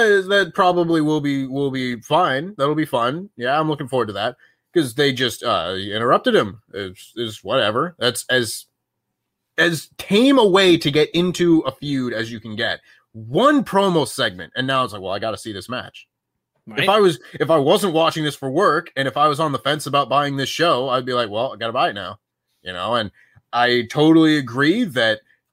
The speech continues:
Speaker 1: you look at Hangman Page and Kenny Omega, and I fully expect that to be, like, theater. I expect
Speaker 2: Mm-hmm.
Speaker 1: there to be, like, it's the, the crafted story, the pure storytelling. This is a fight. This
Speaker 2: Yes.
Speaker 1: is gonna be a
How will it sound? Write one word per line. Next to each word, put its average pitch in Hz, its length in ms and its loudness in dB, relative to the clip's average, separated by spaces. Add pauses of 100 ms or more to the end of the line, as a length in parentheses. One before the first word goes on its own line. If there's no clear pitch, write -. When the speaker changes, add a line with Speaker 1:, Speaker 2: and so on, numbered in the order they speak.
(560)
Speaker 1:
you 147 180 -2
look 156 280 0
at 135 360 0
Hangman 143 440 -2
Page 139 280 -2
and 135 80 -8
Kenny 131 220 -4
Omega, 123 400 -2
and 135 100 0
I 139 100 0
fully 214 360 2
expect 160 440 -2
that 143 220 0
to 139 60 -8
be, 131 160 -2
like, 113 340 -2 (520)
theater. 165 640 -2 (640)
I 135 120 0
expect 143 320 -4
Speaker 2:
Mm-hmm. 151 60 -8
Speaker 1:
there 139 100 -8
to 147 60 -6
be, 143 220 -4
like, 127 320 -2 (220)
it's 139 220 -6
the, 123 240 -2 (200)
the 135 220 2
crafted 151 800 -4
story, 123 800 -4
the 110 160 -8
pure 165 380 -2
storytelling. 135 720 -2
This 151 180 -2
is 139 100 -8
a 117 60 -8 (180)
fight. - 320 -10 (560)
This 139 120 -4
Speaker 2:
Yes. 135 140 0
Speaker 1:
is 151 60 2
gonna 135 120 -4
be 131 100 -4
a 113 120 0